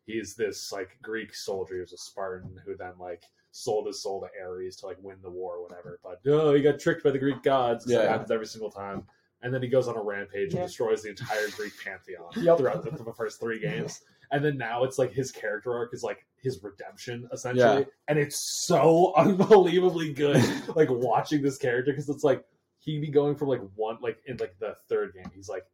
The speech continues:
Speaker 1: destroying Olympus, and then in this game, he's, like, telling his son he's sorry. And it's, like, the perfect character arc between the two, where it's, like, it's so natural and, like, it just works. But, yeah, it's, it's an amazing
Speaker 3: Mm.
Speaker 1: game.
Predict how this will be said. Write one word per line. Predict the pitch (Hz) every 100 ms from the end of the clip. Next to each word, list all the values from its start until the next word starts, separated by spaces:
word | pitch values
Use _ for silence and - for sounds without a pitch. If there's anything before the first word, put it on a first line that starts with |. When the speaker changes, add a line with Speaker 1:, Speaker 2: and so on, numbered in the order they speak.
| _ _
Speaker 1:
destroying | 127 123 - 131 117 113 110
Olympus, | 92 92 95 117 -
and | 117
then | 104
in | 101
this | 101
game, | - 107
he's, | 104 104
like, | 101 - _ -
telling | - 117 113 107
his | 107 - -
son | 98 98 101
he's | 101 95
sorry. | - 82 87 95 110 127 _ -
And | 135
it's, | 139
like, | 156 - _ 127
the | 143 - - -
perfect | 131 - 143 -
character | - 101 101 - 120
arc | 123 123 123
between | 117 - 98 104
the | 110
two, | - 135 143 147 _ -
where | 123
it's, |
like, | 123
it's | 120 _ -
so | - - 135 131
natural | 113 92 98 - 123 123 110
and, |
like, | 104 101
it |
just | 101 - 87
works. | 87 107 131 - - _ _ _ _ 107
But, | 113 98 - _ _ - - _ _
yeah, | 110 101 - -
it's, | 107 - -
it's | 120 104
an | 113
amazing | 107 110 107 98 104
Speaker 3:
Mm. |
Speaker 1:
game. | 95 90 -